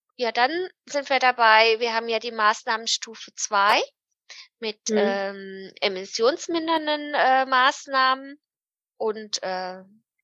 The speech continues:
Speaker 1: ich hab's eben schon mal erklärt, erweiterten Brandschutz, Haut-, erweiterten Hautschutz,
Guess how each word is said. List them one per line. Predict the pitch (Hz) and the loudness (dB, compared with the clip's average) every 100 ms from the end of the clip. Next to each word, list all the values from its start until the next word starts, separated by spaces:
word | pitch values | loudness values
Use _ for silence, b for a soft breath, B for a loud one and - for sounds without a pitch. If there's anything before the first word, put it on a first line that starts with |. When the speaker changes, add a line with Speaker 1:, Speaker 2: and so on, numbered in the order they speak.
| _ _ - | _ _ -18
Speaker 1:
ich | 208 | -16
hab's | 202 - | -16 -6
eben | - 202 | -4 -2
schon | - 214 | -4 -6
mal | - | -8
erklärt, | - - 247 240 240 | -8 -4 4 4 4
erweiterten | - 202 196 - 208 - 220 | -2 0 0 -2 -8 -10 -8
Brandschutz, | 226 269 277 - - 240 226 - - | 2 2 2 0 -2 -2 -6 -8 2
Haut-, | 247 240 - | 2 2 -2
erweiterten | - 208 202 208 - 202 202 | -4 -2 -2 -4 -12 -14 -2
Hautschutz, | 233 233 233 - 208 - | 2 2 0 -8 -8 -10